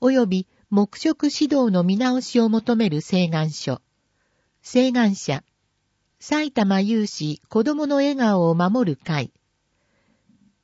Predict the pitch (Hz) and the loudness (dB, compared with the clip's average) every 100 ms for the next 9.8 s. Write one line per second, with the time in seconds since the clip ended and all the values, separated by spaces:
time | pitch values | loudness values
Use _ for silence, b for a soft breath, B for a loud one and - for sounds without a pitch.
0 | _ 220 226 277 269 254 220 247 - 147 | _ 0 2 2 2 0 0 -2 -2 -6
1 | - 117 - _ _ _ _ _ _ _ | -8 -14 -16 _ _ _ _ _ _ _
2 | _ _ _ _ _ _ _ _ _ _ | _ _ _ _ _ _ _ _ _ _
3 | _ _ _ _ _ _ _ _ _ _ | _ _ _ _ _ _ _ _ _ _
4 | _ _ _ _ - 208 294 302 285 - | _ _ _ _ 0 4 4 2 -2 -6
5 | - 262 208 262 262 247 247 233 185 - | -4 -2 -2 -4 -4 -2 2 2 0 -4
6 | 127 120 _ _ _ _ _ _ _ _ | -6 -6 _ _ _ _ _ _ _ _
7 | _ _ _ _ _ _ _ - 294 311 | _ _ _ _ _ _ _ -2 0 0
8 | 285 277 294 294 269 - 269 269 285 262 | 0 0 -2 -2 -4 -4 -6 -6 -6 -4
9 | 180 165 165 208 196 160 123 | -2 -2 -2 -2 0 0 -4